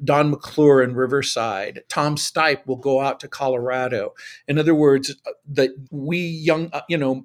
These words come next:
Skip Heitzig will go to Albuquerque, where, where I will go as well. So a, a lot of, so there's a sort of a Jesus people diaspora that leaves, uh, Orange County, and we begin to plant churches.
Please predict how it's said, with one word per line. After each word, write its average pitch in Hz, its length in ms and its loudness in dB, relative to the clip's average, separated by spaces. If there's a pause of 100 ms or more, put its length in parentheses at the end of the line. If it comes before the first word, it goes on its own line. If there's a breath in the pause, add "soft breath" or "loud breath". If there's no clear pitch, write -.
Skip - 340 -4
Heitzig 151 500 -4
will 131 140 -4
go 135 120 0
to 135 160 0
Albuquerque, 127 800 -2
where, 127 260 -2
where 131 220 -2
I 139 160 2
will 123 220 0
go 113 240 -2
as 110 160 -6
well. 131 320 0 (340 loud breath)
So 147 380 6
a, 170 60 -2 (100)
a 151 100 4
lot 170 280 6 (140)
of, - 220 -14
so 175 140 4
there's 156 340 2
a 156 60 -2
sort 190 300 4
of 170 100 4
a 143 80 6
Jesus 185 580 0
people 151 500 0
diaspora 127 1160 -4 (420 loud breath)
that - 220 2
leaves, 175 1080 0
uh, 127 440 2
Orange 135 400 0
County, 120 320 -4
and 117 100 -2
we 139 100 0
begin 165 300 -4
to 160 80 0
plant 151 420 -4
churches. - 680 -2